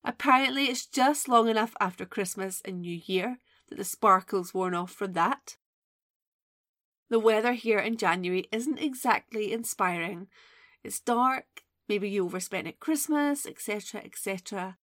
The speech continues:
And let's not forget everything going on in the world right now. Even though we knew intellectually nothing would change overnight when the new year started, as those bells tolled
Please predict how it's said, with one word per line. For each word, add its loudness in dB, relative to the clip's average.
And 2
let's 4
not 4
forget -2
everything 0
going 2
on -2
in -4
the -4
world -4
right -8
now. -8
Even 2
though 2
we 0
knew 0
intellectually -2
nothing -4
would -2
change -2
overnight -4
when -2
the 2
new -2
year 2
started, -4
as -10
those -4
bells -2
tolled -6